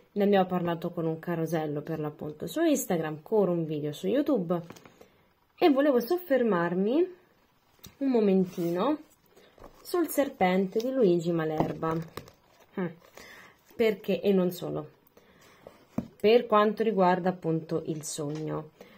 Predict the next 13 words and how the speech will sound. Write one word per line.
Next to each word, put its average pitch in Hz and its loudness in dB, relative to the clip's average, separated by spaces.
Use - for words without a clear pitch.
ma 320 6
anche 226 2
su, 214 0
ehm, 165 -2
su - -2
un 233 4
altro, 175 2
mm, 165 -6
libro, 160 0
sempre 156 -8
di 160 -8
Malerba, 147 -10
ovvero 214 4